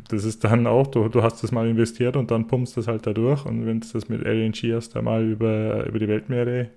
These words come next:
fahren musst, dann wird das auch komplizierter. Das sind halt,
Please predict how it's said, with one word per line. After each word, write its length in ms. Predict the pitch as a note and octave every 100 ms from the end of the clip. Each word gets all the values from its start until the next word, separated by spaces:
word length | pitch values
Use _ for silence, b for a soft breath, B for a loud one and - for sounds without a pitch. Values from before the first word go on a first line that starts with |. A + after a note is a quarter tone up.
| _
fahren 400 | - A2 A#2+ A#2+
musst, 460 | B2 C#3 - -
dann 240 | A#2 A2+ A2+
wird 160 | A2+
das 100 | A2
auch 320 | G#2 A#2 - - B B B B B -
komplizierter. 960 | C3 B2 C3 B2+ B2+ A#2+ - C3 D3
Das 180 | C#3 A2
sind 160 | - A#2
halt, 240 | B2 A#2+